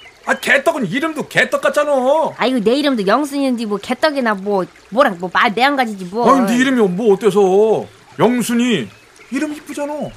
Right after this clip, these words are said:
Speaker 2: 엄마. 오빠, 평소에 내 이름이 그렇게 이뻤어야?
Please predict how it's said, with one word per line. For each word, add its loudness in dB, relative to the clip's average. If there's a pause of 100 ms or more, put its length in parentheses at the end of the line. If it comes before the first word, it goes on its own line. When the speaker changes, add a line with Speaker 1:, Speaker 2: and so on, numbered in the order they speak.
(140)
Speaker 2:
엄마. 0 (1080)
오빠, -8
평소에 -2
내 -4
이름이 -2
그렇게 -6
이뻤어야? -4